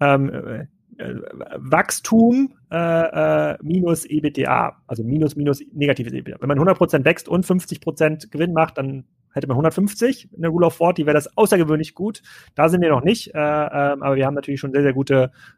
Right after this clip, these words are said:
äh, sehr, sehr gute Unit, ähm, ähm, ähm, Economics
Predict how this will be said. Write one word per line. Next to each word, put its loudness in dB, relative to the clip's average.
äh, 2
sehr, 0
sehr -4
gute -6
Unit, 0
ähm, 0
ähm, -6
ähm, -10
Economics 0